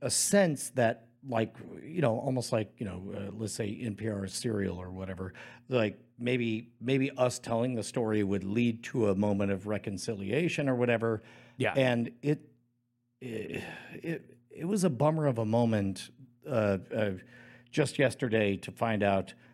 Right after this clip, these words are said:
Speaker 1: that not only were we finding out that certain threads of that can't be repaired, but, but to watch our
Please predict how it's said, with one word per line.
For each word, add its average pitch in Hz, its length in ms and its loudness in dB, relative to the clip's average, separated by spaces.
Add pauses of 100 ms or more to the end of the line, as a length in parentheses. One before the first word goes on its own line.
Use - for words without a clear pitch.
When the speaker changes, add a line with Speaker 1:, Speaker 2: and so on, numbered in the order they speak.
(380)
Speaker 1:
that 110 340 2 (200)
not 135 220 4
only 117 340 0 (160)
were 104 140 -2
we 139 240 2
finding 104 380 -2
out 90 200 -2 (120)
that 98 260 -2 (120)
certain 104 600 -2
threads 107 320 0
of 98 60 -8
that 98 360 -2
can't - 300 -6
be 98 160 -6
repaired, 92 640 -4 (400)
but, 120 260 0 (480)
but 113 180 -6
to 120 100 -2
watch 104 920 -2 (140)
our 98 160 -4